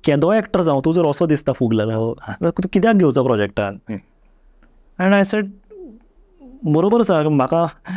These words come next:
Speaker 1: आनी एका ऑडिशना खातीर म्हाजे फोटो मागयल्ले.
Speaker 2: हां.
Speaker 1: आनी they were supposed to send me the script.
Speaker 2: ओके.
Speaker 1: पूण ते फोटो पळोवन ताणें म्हाका स्क्रिप्टूच धाडूंक ना. कित्याक धाडची? तूं दिसता असो बटाट वडो जाल्यार कोण घेतलो? <laughs>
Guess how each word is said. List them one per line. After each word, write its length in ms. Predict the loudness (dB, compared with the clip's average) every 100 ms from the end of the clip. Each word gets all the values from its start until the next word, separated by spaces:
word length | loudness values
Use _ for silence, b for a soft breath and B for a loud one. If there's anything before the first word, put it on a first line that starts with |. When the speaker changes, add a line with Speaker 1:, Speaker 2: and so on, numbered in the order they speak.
| -12 B -2
Speaker 1:
आनी 180 | 2
एका 220 | 2 2 0 0 0 -2 -8 -20 -20 -6
ऑडिशना 480 | -2 0 0 0 0
खातीर 140 | 0
म्हाजे 160 | 2 0
फोटो 280 | 0 -2 0
मागयल्ले. 420 | 2 0 -2 -4
Speaker 2:
हां. 300 | -10 -14 -14 -16 _ _ _ _ -20 -20 _ -6
Speaker 1:
आनी 160 | 0 2
they 120 | 2
were 120 | 2 0
supposed 220 | -2 0
to 100 | 0
send 140 | 0
me 60 | 0
the 120 | 0
script. 300 | 0 -2 -2 -20 _ _ _ -10
Speaker 2:
ओके. 140 | -8 -10 -14 _ _ _ _ -6
Speaker 1:
पूण 120 | 0
ते 40 | 0
फोटो 280 | 0 0 2
पळोवन 160 | 2
ताणें 120 | 2
म्हाका 120 | 2 2
स्क्रिप्टूच 360 | 0 2 2
धाडूंक 340 | 2 2 0 -2
ना. 80 | -4 -12 _ _
कित्याक 220 | -2 0 0
धाडची? 440 | -2 -4 -4 -6 -8 b b b -2
तूं 80 | 0
दिसता 260 | 0 0
असो 160 | 0 2
बटाट 280 | 0 0 0
वडो 220 | 0 2
जाल्यार 120 | 0
कोण 160 | 0 0
घेतलो? 300 | 2 0 -2
<laughs> 340 | -4 -8 -6